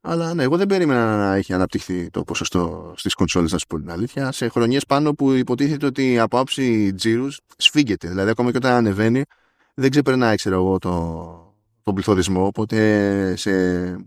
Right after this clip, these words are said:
πραγματική αξία είναι λες και έπεσε. Ε, but yeah, τέλος πάντων.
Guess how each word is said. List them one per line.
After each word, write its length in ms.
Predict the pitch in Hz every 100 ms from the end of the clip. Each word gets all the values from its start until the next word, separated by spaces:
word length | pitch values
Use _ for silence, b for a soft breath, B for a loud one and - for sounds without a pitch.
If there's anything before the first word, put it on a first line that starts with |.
| _
πραγματική 460 | - 98 98 - 120
αξία 240 | 98 117
είναι 120 | 110
λες 120 | 110 107
και 120 | 110
έπεσε. 320 | 107 - - _ _ _ _ _ _ _ _ _ _
Ε, 100 | 165 - 147 - - - - - - _ _ _ _ _ _ _
but 120 | 131
yeah, 240 | 139 110 78 _ _
τέλος 200 | - 95
πάντων. 220 | 82 85